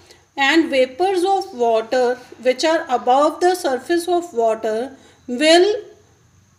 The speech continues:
raise pressure of one atmosphere over the surface of water. Then only it will start boiling off.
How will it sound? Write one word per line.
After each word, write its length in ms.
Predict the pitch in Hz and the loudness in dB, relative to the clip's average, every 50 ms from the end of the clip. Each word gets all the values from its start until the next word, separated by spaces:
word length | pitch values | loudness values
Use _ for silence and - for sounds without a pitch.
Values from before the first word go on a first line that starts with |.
| _ | _
raise 440 | 226 254 277 277 302 320 339 330 - | -6 -2 0 0 2 0 0 -2 -6
pressure 520 | - - 294 277 254 254 - - 349 330 320 | -6 -2 0 2 2 0 0 -2 0 2 2
of 320 | 311 359 359 - - 226 | 2 2 0 -2 -6 -4
one 300 | 226 240 254 302 330 330 | -2 0 2 2 2 2
atmosphere 840 | 311 262 262 - 262 262 262 262 262 - - 294 285 302 339 359 349 | 2 0 -4 -6 -8 -8 -6 -6 -8 -8 -6 -4 0 0 0 2 2
over 300 | 269 226 220 233 247 233 | 0 0 0 -2 -4 -2
the 160 | 240 254 254 | -2 -4 -4
surface 480 | 254 262 226 - - - 254 247 240 - | -4 -6 -6 -8 -6 -6 -6 -6 -4 -4
of 280 | 311 381 466 - - - | -4 -4 -4 -6 -8 -6
water. 420 | 233 220 214 208 - 220 190 185 | -4 -4 -4 -4 -4 -6 -6 -6
Then 320 | 185 190 226 233 247 254 254 | -6 -4 -4 -2 -2 -2 -4
only 320 | 254 247 247 254 277 330 | -4 -4 -2 -2 -2 -2
it 340 | 381 - - 277 262 277 - | -2 -2 -6 -8 -8 -6 -4
will 200 | 254 254 262 262 | -4 -4 -4 -6
start 720 | 262 - - - - - - 254 233 226 277 349 349 - 202 | -8 -14 -16 -18 -16 -8 -6 -4 -2 -2 -2 -4 -4 -8 -8
boiling 460 | 208 196 180 185 196 208 226 233 240 | -6 -6 -6 -6 -8 -8 -8 -6 -4
off. 420 | 285 302 - - - - - - | -4 -4 -4 -8 -12 -20 -20 -20